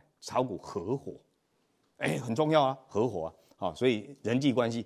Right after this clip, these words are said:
为什么跟你讲要合伙？你知道吗？迁移宫是什么？是夫妻宫的财帛，夫妻宫是合伙，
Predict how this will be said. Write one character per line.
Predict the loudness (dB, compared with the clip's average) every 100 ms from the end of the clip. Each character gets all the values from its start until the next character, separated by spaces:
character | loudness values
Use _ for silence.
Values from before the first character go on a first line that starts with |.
| -10 _
为 | 4 6
什 | 8
么 | 4 4 2
跟 | 4
你 | 4
讲 | 2 0 0
要 | -2
合 | 2 2 2
伙？ | 2
你 | 0
知 | -2
道 | -2
吗？ | -4 -10 _ -20 _
迁 | 8 8 10
移 | 4
宫 | 6 6 6
是 | 2
什 | 0
么？ | -4 -8 _ _ -20 4
是 | 6 6 4 -12
夫 | 0 4 4
妻 | 4 4 6
宫 | 8 8
的 | 6 4
财 | 2 -4 -2 0 4 4 4 0
帛， | -2 -2 -4 -6 _ _ _ _
夫 | -4
妻 | 0 2
宫 | 2
是 | 2
合 | 0 2 0
伙， | 0 -8